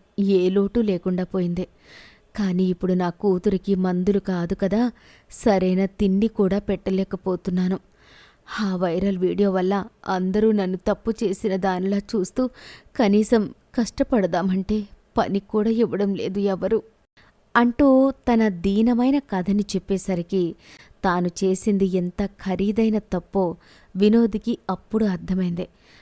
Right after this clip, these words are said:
తమలో లోపం పెట్టుకుని కనకమాంటి బిజినెస్ మీద పుకారు పుట్టించి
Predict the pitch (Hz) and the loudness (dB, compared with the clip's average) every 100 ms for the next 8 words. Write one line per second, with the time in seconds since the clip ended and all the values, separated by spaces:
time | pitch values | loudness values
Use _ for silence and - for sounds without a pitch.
0 | _ _ 214 208 233 294 294 240 - 202 | _ _ 2 4 6 6 6 4 2 -2
1 | 190 180 185 180 190 208 - _ - 190 | -2 -4 -2 0 0 -2 -6 _ -4 -2
2 | 185 240 226 208 196 180 185 185 202 - | 0 2 2 2 2 2 2 2 0 0
3 | 190 180 185 175 - - _ 208 185 226 | 0 0 0 -2 -8 -20 _ -4 0 0
4 | 233 - 208 196 185 - | 0 -2 -2 0 0 -2